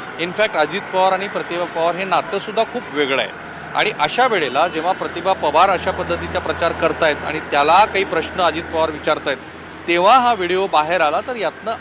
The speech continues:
अर्थातच भावनिक राजकारण होणार आहे. शरद पवार यांची, अ, या वयाच्या या टप्प्यावरती ही निवडणूक होत असल्यामुळं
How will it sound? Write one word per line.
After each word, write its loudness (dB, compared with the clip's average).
अर्थातच -4
भावनिक 0
राजकारण -2
होणार 0
आहे. 2
शरद 4
पवार 4
यांची, -2
अ, 2
या 4
वयाच्या 0
या 2
टप्प्यावरती 0
ही -4
निवडणूक -6
होत -4
असल्यामुळं 0